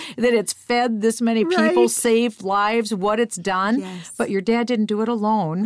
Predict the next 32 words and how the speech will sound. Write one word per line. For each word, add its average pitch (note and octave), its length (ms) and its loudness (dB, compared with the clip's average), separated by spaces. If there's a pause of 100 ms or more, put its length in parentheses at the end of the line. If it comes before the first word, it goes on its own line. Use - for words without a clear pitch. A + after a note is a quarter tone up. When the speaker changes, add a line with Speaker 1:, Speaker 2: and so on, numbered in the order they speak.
Speaker 2:
Right. E3+ 120 -16
Speaker 1:
He A3+ 100 0
couldn't G#3+ 300 -2
have. F3+ 340 -6
Speaker 2:
Right. E3+ 260 -14
Speaker 1:
He A3+ 100 0
had G3+ 120 0
to G3 80 -2
do G3 200 0
it G3+ 60 -2
with F#3 300 -8
other G3+ 220 -2
people, G3+ 340 -6
supporters. G3 520 -6
Now F3+ 160 -4
you F#3 400 -2
and G#3 100 -2
your F3+ 120 -4
Speaker 2:
Yes. D#3 80 -8
Speaker 1:
board F#3 400 -2
and E3 180 -2
your E3+ 140 -6
organization F3 760 -6
is E3+ 120 -8
doing E3 240 -8
the E3 80 -6
same F#3 300 -6
thing. C4 220 -2
But - 140 -6
look C#4 220 -6
at B3+ 160 -2
it. C#3+ 80 -8